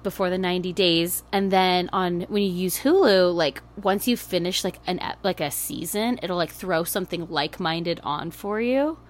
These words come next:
So, like, you know, it does, like, that chaining of continuity or whatever. So I woke up and I was woken up to Love Island. And it is,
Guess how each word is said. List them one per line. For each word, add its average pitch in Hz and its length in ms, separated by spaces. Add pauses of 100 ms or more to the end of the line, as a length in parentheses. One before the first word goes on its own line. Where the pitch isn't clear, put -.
(420)
So, - 180
like, 180 200
you 180 60
know, 160 100
it 151 60
does, 165 160
like, 156 120
that 156 140
chaining 160 460
of 160 100
continuity 165 760
or 226 100
whatever. 240 380 (400)
So - 140
I 170 80
woke 175 380
up 185 280
and 180 120
I 165 100
was 160 340 (300)
woken 185 340
up 185 180
to 196 120
Love 180 340
Island. 165 580 (960)
And 170 220
it 208 300
is, 139 640